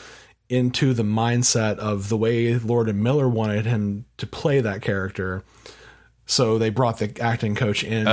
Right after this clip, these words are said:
Speaker 1: to
Speaker 2: that
Speaker 1: kind
Speaker 2: makes
Speaker 1: of
Speaker 2: a lot of sense then.
Speaker 1: unlearn everything that Lord and Miller had
Speaker 2: Yeah.
Speaker 1: told him to do.
Speaker 2: Totally.
Speaker 1: And again, of course, who knows if that's a hundred percent true or not? We, we weren't flies on the wall in those meetings, but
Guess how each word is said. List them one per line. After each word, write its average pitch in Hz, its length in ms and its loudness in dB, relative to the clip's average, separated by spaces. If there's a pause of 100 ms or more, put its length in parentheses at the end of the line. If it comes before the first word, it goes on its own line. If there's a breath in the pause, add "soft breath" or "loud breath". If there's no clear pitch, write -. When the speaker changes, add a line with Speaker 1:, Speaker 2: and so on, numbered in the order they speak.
(140)
Speaker 1:
to 110 520 6
Speaker 2:
that - 80 -6
Speaker 1:
kind 131 140 6
Speaker 2:
makes - 220 6
Speaker 1:
of 107 60 6
Speaker 2:
a - 20 6
lot 95 120 6
of 90 60 2
sense 90 380 2
then. 165 140 4
Speaker 1:
unlearn 139 440 4
everything 123 440 0
that 110 60 0
Lord 117 240 2
and 107 120 0
Miller 113 320 2
had 107 100 2
Speaker 2:
Yeah. 92 240 6 (380)
Speaker 1:
told 113 220 2
him 101 140 0
to 98 80 -4
do. 101 380 -2 (380)
Speaker 2:
Totally. 95 500 4
Speaker 1:
And 170 160 4
again, 139 280 2
of 120 160 -2
course, 127 260 2
who 151 140 4
knows 131 220 2
if 120 80 -4
that's 117 300 -2
a - 60 -2
hundred 107 200 0
percent 98 300 -6
true 95 220 -4
or 90 80 -6
not? 85 240 -8 (500 loud breath)
We, 110 240 0 (320)
we 120 140 0
weren't 110 320 -2 (220)
flies 107 340 0
on 110 100 2
the 107 60 0
wall 107 180 2
in 101 80 0
those 101 160 0
meetings, 104 400 0
but 113 360 2